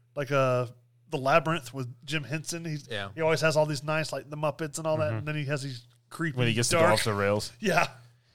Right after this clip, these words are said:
Speaker 2: And for some reason, The Labyrinth worked, but Dark Crystal just can't. And
Speaker 3: Yeah,
Speaker 2: it's
Speaker 1: Yeah.
Speaker 3: Dark Crystal was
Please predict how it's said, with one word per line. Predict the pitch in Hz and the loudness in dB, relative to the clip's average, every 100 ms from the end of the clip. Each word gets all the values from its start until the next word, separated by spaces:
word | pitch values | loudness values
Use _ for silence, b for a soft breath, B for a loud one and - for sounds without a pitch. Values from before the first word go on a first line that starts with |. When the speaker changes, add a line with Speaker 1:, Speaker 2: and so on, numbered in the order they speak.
| b b | b b
Speaker 2:
And | 143 147 - | -4 -4 -4
for | 160 | -2
some | 147 208 | 0 2
reason, | 202 165 139 | 2 2 2
The | |
Labyrinth | 113 117 117 95 | 2 2 0 -6
worked, | 92 90 117 - - - | -6 -6 -6 -10 -20 -14
but | 104 - | -10 -2
Dark | 120 123 | -2 -2
Crystal | - 110 - 120 | -4 -6 -6 -8
just | 101 98 - | -8 -10 -8
can't. | 101 90 85 - - | -8 -8 -10 -16 -8
And | 123 | -4
Speaker 3:
Yeah, | 90 | 0
Speaker 2:
it's | 135 | 2
Speaker 1:
Yeah. | 120 | 4
Speaker 3:
Dark | 107 | 2
Crystal | - 101 - 87 | 0 -8 -6 -10
was | 80 | -10